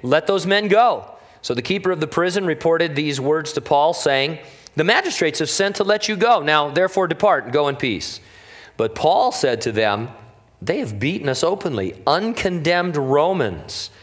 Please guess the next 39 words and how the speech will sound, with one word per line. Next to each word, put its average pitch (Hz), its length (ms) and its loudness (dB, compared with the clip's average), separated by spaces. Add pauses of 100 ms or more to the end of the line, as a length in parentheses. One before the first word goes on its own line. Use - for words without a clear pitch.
(220)
and 107 100 -2
have 104 120 -4
thrown 151 400 2
us 175 160 -2
into 170 180 -2
prison. 147 480 -4 (380)
And 110 160 -2
now 135 180 4
do 156 100 -2
they 117 140 -2
put 147 180 -2
us 151 160 0
out 143 220 2
secretly? 170 560 -2 (120)
No, 127 600 0 (540)
let 151 240 2
them 147 160 -4
come 139 260 0
themselves 113 840 0
and 101 200 -6
get 98 160 -2
us - 160 -4
out.' 95 360 -2 (380)
And 117 140 -2
the 117 80 4
officers 143 480 0
told 180 260 0
these 180 220 -4
words 170 240 -2
to 175 80 -6
the 170 80 -2
magistrates, 131 800 0 (260)
and 123 180 -2
they 143 160 2
were 147 200 2
afraid 160 680 0
when 110 180 -2
they 110 120 0
heard 110 640 -2